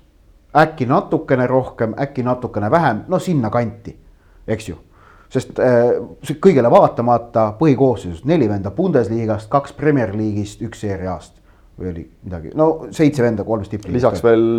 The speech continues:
Speaker 2: päris head
Speaker 1: Praha Slavia.
Speaker 2: koosmehed hetkel.
Speaker 1: Jah, ja lisaks Praha Slavia, kes on Euroopa
Speaker 2: Mhm.
Speaker 1: Liiga veerandfinaalis. Äh, Valgevene osas on nüüd asi teistsugune, et seal me tegelikult,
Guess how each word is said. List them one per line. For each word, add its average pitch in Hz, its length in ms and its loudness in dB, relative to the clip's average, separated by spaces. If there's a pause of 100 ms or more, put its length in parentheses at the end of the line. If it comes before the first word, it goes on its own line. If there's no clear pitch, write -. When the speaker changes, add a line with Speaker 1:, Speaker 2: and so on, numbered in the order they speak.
(280)
Speaker 2:
päris 120 300 2
head 147 100 6
Speaker 1:
Praha 139 160 6
Slavia. 135 160 8
Speaker 2:
koosmehed 110 400 0
hetkel. - 320 -4
Speaker 1:
Jah, 117 160 2
ja 120 80 0
lisaks 151 320 2
Praha 113 240 2
Slavia, 107 380 2
kes 87 100 -12
on 104 80 -6
Euroopa 107 240 -2
Speaker 2:
Mhm. 95 80 -8
Speaker 1:
Liiga 92 160 -4
veerandfinaalis. 90 640 -10 (640)
Äh, 104 160 0 (240)
Valgevene 131 560 4
osas 101 420 -12
on 107 140 -8
nüüd 104 160 -2
asi 208 160 -2
teistsugune, 87 640 -6
et - 60 -20
seal 175 200 2
me 127 140 -2
tegelikult, 117 560 -6